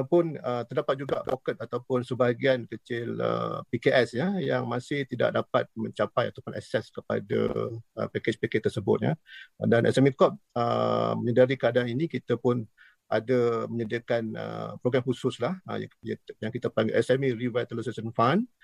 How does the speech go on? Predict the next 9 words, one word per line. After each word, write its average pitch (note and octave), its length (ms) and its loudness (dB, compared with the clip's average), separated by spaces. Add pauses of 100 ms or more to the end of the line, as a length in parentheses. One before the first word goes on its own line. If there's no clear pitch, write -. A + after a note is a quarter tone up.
(200)
yang G#2+ 160 -2
mana A2 240 0
kita A2+ 400 4
bekerjasama A2 480 -4
dengan G#2+ 160 2
M A2+ 80 0
D A#2+ 80 2
F F#3+ 320 0
untuk, B2+ 480 -2